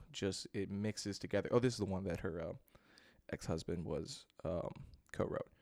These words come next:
Um, I believe this was one of their older songs from the last album that they redid, but she, uh, the piano and her voice and the doubling on the chorus of it just brings it together as a nice final, um,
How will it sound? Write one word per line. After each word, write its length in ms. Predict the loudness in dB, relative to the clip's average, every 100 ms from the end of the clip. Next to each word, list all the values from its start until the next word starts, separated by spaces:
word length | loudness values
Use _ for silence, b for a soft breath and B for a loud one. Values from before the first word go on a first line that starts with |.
| b b b -4
Um, 220 | -2 0
I 60 | 0
believe 200 | 2 0
this 180 | 0 -6
was 100 | -4
one 120 | -4
of 60 | -2
their 120 | -2
older 260 | 0 0 -2
songs 300 | -2 -4 -2
from 180 | -4
the 140 | -4 -4
last 380 | -2 -4 -4 -8
album 260 | -8 -6
that 120 | -4 -2
they 100 | -2
redid, 460 | -2 -2 0 0 0
but 240 | 0 0 -2 B B B B B B B
she, 560 | -6 2 6 6 6 2 -4
uh, 80 | -6 -6 2
the 340 | 4 6 4
piano 720 | 0 -2 2 4 4 4 2 0
and 140 | 0
her 100 | -2
voice 500 | 0 4 4 4 0 0
and 240 | 2 2
the 260 | 2 2 2
doubling 640 | 4 4 6 4 2 2
on 260 | 2 0 0
the 80 | -2
chorus 500 | -2 2 4 4 4
of 140 | 2
it 180 | 2 0
just 360 | 0 0 0 -6 _ _
brings 220 | 0 0
it 80 | -2
together 340 | -2 0 2 2
as 120 | 0
a 60 |
nice 320 | 0 0 0 -6 -2
final, 440 | 0 2 0 -2 -8 b b b b b b
um, 440 | -4 0 0 -2